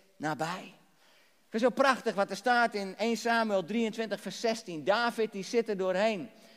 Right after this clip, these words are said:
En dan komt Jonathan. En wat doet Jonathan? Jonathan versterkt het vertrouwen van David op de Heer. Als er iets is wat wij nodig hebben en wat wij mogen doen aan elkaar, dat is het elkaars vertrouwen op de Heer versterken.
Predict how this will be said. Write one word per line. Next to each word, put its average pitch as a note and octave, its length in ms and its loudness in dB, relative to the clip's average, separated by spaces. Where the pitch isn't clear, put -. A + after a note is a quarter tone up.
En - 80 -10
dan G3+ 180 0
komt F3+ 120 -2
Jonathan. G3+ 580 2
En D#3+ 100 -4
wat E3 160 -2
doet G#3+ 160 -4
Jonathan? D3+ 560 -2
Jonathan A#3 760 2
versterkt A#3 720 0
het G3 180 -4
vertrouwen F#3 760 -2
van C3+ 240 -6
David D#3+ 500 0
op C#3+ 200 -4
de C#3 80 -6
Heer. A#2+ 480 -6
Als B2 140 -10
er D#3 80 -4
iets F#3 240 -2
is F3+ 160 -4
wat D#3+ 120 0
wij D3 140 -2
nodig D3 400 0
hebben A#2 220 -4
en A#2+ 60 -8
wat C3 120 -2
wij C#3 120 -2
mogen C#3+ 300 -2
doen C3 180 -6
aan A#2+ 100 -6
elkaar, G2+ 460 -6
dat A2 160 -10
is D3+ 160 -10
het C#3+ 200 -12
elkaars D3+ 500 -2
vertrouwen D3 560 -2
op A2 140 -8
de G#2+ 60 -8
Heer B2 240 -6
versterken. G#2+ 500 -8